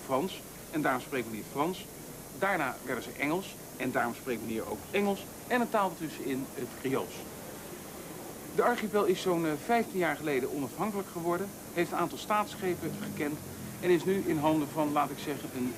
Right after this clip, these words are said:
verlichte dictator die de marxistisch-leninistische beginselen aanhangt. En daarom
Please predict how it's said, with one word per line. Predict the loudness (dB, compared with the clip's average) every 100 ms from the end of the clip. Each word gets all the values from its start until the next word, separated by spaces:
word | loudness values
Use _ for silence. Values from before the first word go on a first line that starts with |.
| -4
verlichte | 0 2 0 -2 -4 -2
dictator | -4 0 0 2 0 0 -4 -10 -8 0
die | 4
de | 6
marxistisch-leninistische | 6 4 0 0 0 -2 -2 0 4 6 6 6 4 0 0 0 0 0 0
beginselen | 4 6 6 2 0 2
aanhangt. | 2 4 4 4 2 -2 -2 -2 0 0 0 2
En | 4
daarom | 6 4 2 2